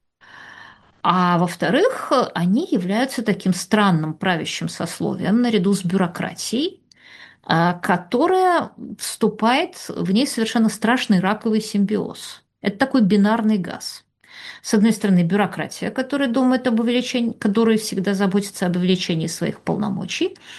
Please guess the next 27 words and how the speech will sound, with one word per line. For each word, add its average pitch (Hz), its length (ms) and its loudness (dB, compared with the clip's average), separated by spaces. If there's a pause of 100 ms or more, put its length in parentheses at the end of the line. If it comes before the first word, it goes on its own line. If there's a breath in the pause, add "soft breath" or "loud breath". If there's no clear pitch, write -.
(140 loud breath)
Для 175 180 0
того, 190 120 2
чтобы 175 300 0
увеличить 180 420 0
полномочия, 175 680 0
ей 165 260 -2
надо 170 220 2
увеличить 160 440 0
степень 170 380 -2
контроля 170 560 0
и - 20 -2
распределения. 170 760 -2
Бюрократия 185 580 0
распределяет, 180 920 0 (600 soft breath)
и, 185 140 2
соответственно, 208 500 2
она 202 80 4
распределяет 175 540 0
ваши 170 280 0
деньги, 262 280 -2
она 170 160 4
забирает 147 500 -2
ваши 143 260 -6
деньги 320 300 0
и 233 80 2
распределяет. 185 640 -4 (640 loud breath)
А, 175 280 4